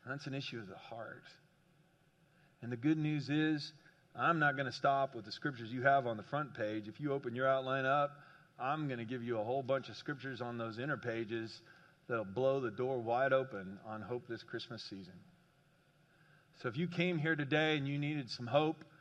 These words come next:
you're about to get a truckload of it. In fact, the hardest thing I had, this is one of the hardest outlines I've ever had to put together, 'cause I had forty-two scriptures that I wanted to use, and I couldn't use them all. And some of you going, "Thank you, John. I'd like to get out of here in a timely manner."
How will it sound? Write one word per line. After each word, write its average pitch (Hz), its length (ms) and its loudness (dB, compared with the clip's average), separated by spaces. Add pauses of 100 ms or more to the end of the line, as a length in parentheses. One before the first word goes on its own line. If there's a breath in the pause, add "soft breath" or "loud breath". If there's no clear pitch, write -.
(200 soft breath)
you're 143 160 0
about 123 360 4
to 127 60 -8
get 127 160 -2
a 139 60 -4
truckload 95 500 -6
of 85 140 -8
it. 92 160 -10 (1080 soft breath)
In 117 80 -8
fact, 151 300 6
the 110 80 0
hardest 180 420 2
thing 180 180 0
I 151 140 4
had, 147 280 2
this 143 120 -4
is 143 80 -8
one 143 100 -4
of 123 60 -2
the 107 60 0
hardest 151 380 2
outlines 143 420 2
I've 117 100 -4
ever 147 240 2
had 156 160 4
to 139 60 -4
put 165 180 -4
together, 127 540 4 (400 loud breath)
'cause 127 160 -4
I 135 80 2
had 143 240 -2
forty-two 175 640 4
scriptures 127 680 2
that 127 140 2
I 127 100 4 (200)
wanted 139 300 -2
to 135 80 -2
use, 135 360 4
and 117 80 2
I 113 80 2
couldn't 151 240 -2
use 139 180 0
them 117 140 -4
all. 87 280 -4 (200)
And 117 120 -8
some 139 100 -6
of 131 60 -4
you 127 40 -4
going, 110 220 -6 (120)
"Thank 147 200 -6
you, 104 60 -6
John. 110 260 -4
I'd 117 120 0
like 117 160 2
to 123 60 -14
get 123 140 -2
out 123 180 4
of 104 60 -2
here 92 160 -4
in 90 80 -4
a 98 60 -6
timely 113 320 0
manner." 104 340 2